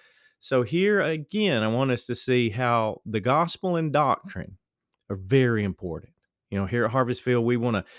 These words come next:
live and die in the pursuit of knowing Christ accurately according to the scriptures. That involves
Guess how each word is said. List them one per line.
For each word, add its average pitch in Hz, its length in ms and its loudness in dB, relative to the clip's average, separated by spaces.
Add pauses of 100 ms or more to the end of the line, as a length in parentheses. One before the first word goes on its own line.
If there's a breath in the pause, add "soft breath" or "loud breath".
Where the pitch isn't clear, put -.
(200 loud breath)
live 131 320 6
and 120 200 0
die 98 540 0
in 110 180 -2
the 101 80 -2
pursuit - 600 -2
of 95 360 -2
knowing 127 340 2
Christ 127 560 -2 (120)
accurately 135 720 0 (320 soft breath)
according 160 460 0
to 147 100 2
the 123 80 -4
scriptures. 113 600 -4
That 110 280 0 (160)
involves 107 600 0